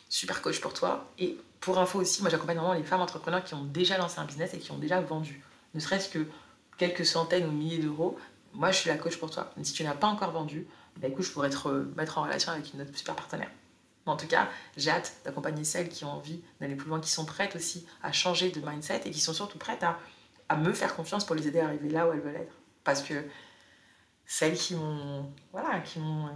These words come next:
écouté, qui ont appliqué ce que j'ai dit, qui ont cru en elles, et cetera, elles ont des résultats vraiment chouettes, vraiment chouettes, dont je suis très fière. Et, euh, et c'est aussi en ça que j'ai pas lâché le, le coaching, parce que je me suis dit, « Ouais, non, t'auto-sabote pas, vas-y à fond, donne encore plus et, et tu verras,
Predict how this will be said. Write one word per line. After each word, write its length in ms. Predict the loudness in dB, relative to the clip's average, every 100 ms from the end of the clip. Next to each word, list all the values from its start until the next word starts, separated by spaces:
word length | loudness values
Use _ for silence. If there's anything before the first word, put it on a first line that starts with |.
| -8
écouté, 440 | -10 -8 -2 2 2
qui 160 | 4
ont 20 | 2
appliqué 360 | 2 -2 -2
ce 80 | -2
que 100 | -4
j'ai 100 | -4
dit, 300 | -4 -2 -4
qui 180 | -4 -8
ont 80 | -8
cru 260 | -6 2
en 140 | 4 4
elles, 160 | 2
et 60 | 0
cetera, 460 | -8 -8 0 2
elles 80 | 2
ont 60 | 2
des 100 | 2
résultats 600 | 0 -2 -4 -2 -2 -6 -18 _ _ _ -12
vraiment 420 | -6 0 2 2
chouettes, 340 | -2 -6 -8 -16 -20 _ _ _
vraiment 300 | -4 -2 -2
chouettes, 200 | 0 -2
dont 80 | -2
je 100 | -4
suis 80 | -6
très 200 | -8 -6
fière. 160 | -6 -8 -10 -20 _ _ _ _ _ _ _ -20 -4
Et, 240 | 2 4
euh, 40 | 2 -2 -8 -18 -16 -2
et 40 |
c'est 140 | 0 2
aussi 160 | 4
en 80 | 6
ça 140 | 6
que 80 | 4
j'ai 80 | 2
pas 120 | 0
lâché 280 | 0 0 0
le, 100 | -4
le 160 | -6 -4
coaching, 260 | -2 0
parce 180 | 0 -2
que 100 | -4
je 80 | -4
me 80 | -2
suis 180 | -2
dit, « 160 | -2 -4
Ouais, 120 | -4
non, 100 | -4
t'auto-sabote 480 | -4 -6 -6 -4 -2
pas, 100 | 0
vas-y 240 | -2 0 0
à 60 |
fond, 200 | 0 -2
donne 160 | -2 -2
encore 180 | -4 -6
plus 320 | -4 -4 -4
et, 120 | -6 -10 -16 -20 -20 -20 -8
et 20 |
tu 160 | -6 -2
verras, 300 | -2 -2